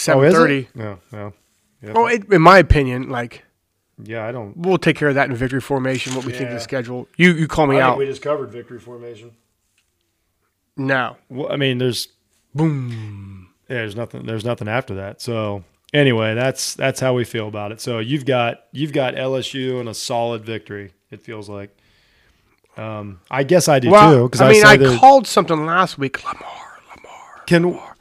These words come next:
Speaker 1: And I wasn't wrong about, I can't remember what
Speaker 2: I don't know, Charles.
Speaker 1: Lamar,
Speaker 2: Can we s-, can we
Speaker 1: Lamar.
Speaker 2: just say that, um, if L S U wins this game, like, they're already, like,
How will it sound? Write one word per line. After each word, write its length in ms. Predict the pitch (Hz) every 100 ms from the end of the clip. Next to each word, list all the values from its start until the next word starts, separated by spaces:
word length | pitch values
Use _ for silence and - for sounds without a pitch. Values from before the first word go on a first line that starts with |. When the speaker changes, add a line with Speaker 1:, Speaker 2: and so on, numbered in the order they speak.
| _
Speaker 1:
And 140 | 156 151
I 80 | 165
wasn't 300 | 208 180 147
wrong 240 | 165 196
about, 160 | 147 131
I 20 |
can't 200 | 147 185
remember 180 | 175 160
what 100 | 151
Speaker 2:
I 20 | 151
don't 120 | 135
know, 80 | 113
Charles. 300 | 123 117 123
Speaker 1:
Lamar, 160 | - -
Speaker 2:
Can 140 | 147
we 120 | 165
s-, 200 | 185 -
can 220 | - 147
we 100 | 147
Speaker 1:
Lamar. 120 | 175 151
Speaker 2:
just 260 | 175 -
say 300 | - 151 147
that, 200 | 135 127
um, 420 | 120 113 104 104 92 _ _ _ _ _ _ _ _ -
if 240 | 139 147
L 160 | 143 135
S 120 | 123
U 120 | 135 123
wins 180 | 127 117
this 140 | 104
game, 420 | 120 123 117 104
like, 180 | 107 107
they're 200 | 131 123
already, 380 | 127 131 123 120
like, 300 | 120 107